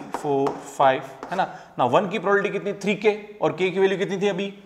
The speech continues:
वन बाय सेवेंटी टू निकाली थी हमने। तो यहाँ से इसकी value कितनी आएगी? थ्री बाय सेवेंटी two। Now इस वाले case में, टू वाले case में इसकी value कितनी आ रही? इलेवन आ रही है, तो इलेवन बाय सेवेंटी टू। थ्री वाले case में कितनी आ रही? ट्वेंटी फ़ोर बाय सेवेंटी टू।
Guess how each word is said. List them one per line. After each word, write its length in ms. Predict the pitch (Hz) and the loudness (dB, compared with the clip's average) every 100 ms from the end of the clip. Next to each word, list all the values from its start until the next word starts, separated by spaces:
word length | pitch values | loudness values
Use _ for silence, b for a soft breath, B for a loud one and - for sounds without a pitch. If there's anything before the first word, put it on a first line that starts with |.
| - | 0
वन 140 | 170 | 4
बाय 100 | 196 | 4
सेवेंटी 320 | 202 190 202 208 | 4 0 0 0
टू 100 | 214 | 2
निकाली 320 | 208 208 208 | 4 4 4
थी 120 | 202 | 2
हमने। 220 | 202 214 214 B B B | 0 0 -8 B B B
तो 60 | 147 | 0
यहाँ 200 | 160 190 | 2 2
से 100 | 196 | 0
इसकी 160 | 180 | -4
value 180 | 190 185 | 0 0
कितनी 240 | 175 185 185 | -2 -4 -2
आएगी? 240 | 180 175 | 0 -2
थ्री 200 | 175 165 | -2 0
बाय 220 | 165 165 | 2 2
सेवेंटी 400 | 165 165 160 160 | 2 -2 -2 -2
two। 240 | 156 160 160 - B B B | -2 -2 -4 -8 B B B
Now 120 | 151 147 180 | 2 2 0
इस 120 | 165 | 0
वाले 140 | 196 185 | 2 2
case 220 | 185 180 | -2 -4
में, 80 | 185 | -2
टू 80 | 202 | 2
वाले 200 | 208 196 | 4 4
case 180 | 190 175 | 0 -4
में 60 | |
इसकी 160 | 185 202 | -6 0
value 200 | 190 185 | 0 0
कितनी 180 | 165 196 | -2 -2
आ 40 | |
रही? 100 | 190 | 0
इलेवन 240 | 170 185 | 2 2
आ 60 | 190 | 2
रही 120 | 190 | 2
है, 100 | 196 | -2
तो 80 | - | -4
इलेवन 360 | 165 160 175 170 | 0 2 2 2
बाय 140 | 165 | 0
सेवेंटी 420 | 165 165 165 165 | 0 -2 0 -2
टू। 220 | 165 165 165 B B B | -2 -2 -4 B B B
थ्री 120 | 160 | 0
वाले 200 | 196 196 | 4 4
case 200 | 196 196 196 | 2 0 -2
में 100 | 185 | -4
कितनी 200 | 185 190 | 0 2
आ 60 | |
रही? 120 | 190 190 - | 2 0 0
ट्वेंटी 260 | 170 165 | 0 0
फ़ोर 260 | 165 165 165 | 0 2 2
बाय 160 | 165 | 2
सेवेंटी 380 | 156 160 156 160 | 2 -2 -2 -4
टू। 220 | 160 156 | -4 -6